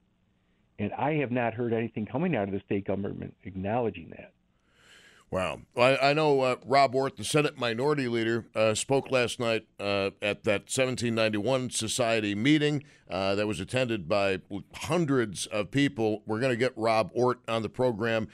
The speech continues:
Speaker 2: at some point when, uh, we can bring him on for an hour. He's kinda busy today with, uh, constituent services,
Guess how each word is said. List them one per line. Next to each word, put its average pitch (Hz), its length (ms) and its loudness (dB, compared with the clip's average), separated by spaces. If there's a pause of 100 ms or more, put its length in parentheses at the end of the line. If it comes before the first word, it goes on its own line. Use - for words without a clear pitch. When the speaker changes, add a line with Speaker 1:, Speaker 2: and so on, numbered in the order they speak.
(180)
Speaker 2:
at 107 160 0
some 131 220 0
point 117 340 0
when, 104 320 -2
uh, 101 120 2
we 107 140 -2
can 107 100 -2
bring 110 180 0
him 104 100 0
on 110 220 2
for 107 400 0
an 98 160 -4
hour. 127 380 2
He's 107 220 -4
kinda 107 200 -2
busy 113 380 0
today 120 320 0
with, 104 340 -4
uh, 98 100 0
constituent 139 680 -2
services, 127 560 -2